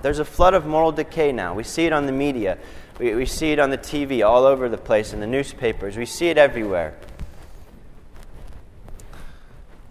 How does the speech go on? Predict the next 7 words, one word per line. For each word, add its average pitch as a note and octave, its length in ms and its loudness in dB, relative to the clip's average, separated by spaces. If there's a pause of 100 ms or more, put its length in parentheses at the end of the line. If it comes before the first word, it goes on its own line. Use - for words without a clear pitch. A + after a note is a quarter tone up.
(1300)
I C3 60 -2
just D#3 220 -2
built D3+ 180 8
a B2 40 6
website, B2 500 6
actually. G#2+ 460 2 (100)
It's - 340 -8